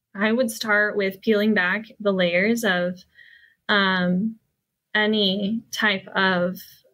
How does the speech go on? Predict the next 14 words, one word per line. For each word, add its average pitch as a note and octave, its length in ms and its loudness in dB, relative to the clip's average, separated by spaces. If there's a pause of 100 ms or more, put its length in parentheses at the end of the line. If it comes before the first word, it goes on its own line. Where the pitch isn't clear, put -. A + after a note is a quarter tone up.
(420)
self-negative G#3 1600 0
talk, F#3+ 500 -2 (520)
self-criticism. A3 1160 -2 (200)
Start A3 600 -4 (100)
rewiring G3+ 1080 2
that F#3+ 400 -2
process. A3+ 540 0
So G3+ 240 0
everything B3+ 420 0
that A#3+ 120 2
you G3+ 100 0
say G3 480 0
out F#3+ 200 -2
loud, F#3 440 0